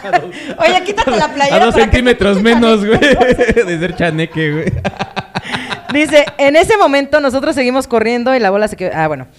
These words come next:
Speaker 1: hasta que repentinamente se apagó y se escuchó un grito. Para este momento que relato ya era de noche. No supimos nada más ese día. Hasta el día siguiente,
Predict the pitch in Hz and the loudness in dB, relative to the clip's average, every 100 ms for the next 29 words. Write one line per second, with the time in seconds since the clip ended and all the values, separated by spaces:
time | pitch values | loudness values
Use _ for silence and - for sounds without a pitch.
0 | - - - 220 247 247 233 240 240 311 | -20 -10 -4 0 0 0 -2 -2 -4 -2
1 | 320 294 269 269 254 208 202 208 262 220 | -2 -2 -2 -4 -2 0 0 0 -2 -2
2 | 208 - 185 185 214 226 269 226 165 - | -10 -8 -8 -6 -4 -2 -4 -4 -6 -8
3 | _ _ - 196 240 247 302 247 226 226 | _ _ -4 -2 -2 -6 -6 -4 -4 -4
4 | 254 214 180 202 208 262 190 208 208 196 | -4 -2 0 -2 0 -2 0 0 0 -2
5 | 185 233 233 165 202 240 269 254 240 226 | -2 -6 -6 -6 -4 -6 -6 -4 -4 -2
6 | 226 214 214 220 - 208 214 185 196 214 | -2 0 -4 -6 -6 -4 -4 -4 -4 -6
7 | - _ _ - 196 196 - 233 247 311 | -10 _ _ -6 -4 -4 -4 -4 -2 -2
8 | - 330 269 214 208 180 | -2 -6 -4 -4 -4 -10